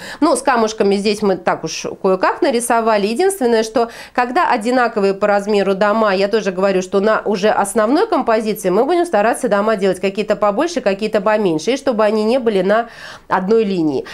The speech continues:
Ну, вот с солнцами, с облаками это уже можно будет придумывать, да, на последнем, тут как угодно можно будет.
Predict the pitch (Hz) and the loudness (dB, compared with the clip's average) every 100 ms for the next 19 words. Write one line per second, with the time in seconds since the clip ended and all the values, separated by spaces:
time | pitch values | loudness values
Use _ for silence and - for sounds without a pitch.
0 | - 294 359 240 247 202 - 311 285 269 | -4 0 2 0 -2 -8 -2 0 0 0
1 | 226 220 226 240 254 269 226 196 220 220 | 0 0 0 0 0 0 0 0 0 0
2 | 220 226 233 214 208 202 214 214 220 226 | 0 2 2 0 0 0 -2 -2 -2 0
3 | 202 185 185 180 262 247 214 208 208 294 | 0 0 0 0 0 2 0 -2 -2 0
4 | 381 403 302 269 262 254 247 254 226 240 | 2 2 0 -4 -2 -2 0 -2 0 2
5 | 220 220 214 196 208 185 202 190 | 2 2 0 0 -2 -2 -2 -2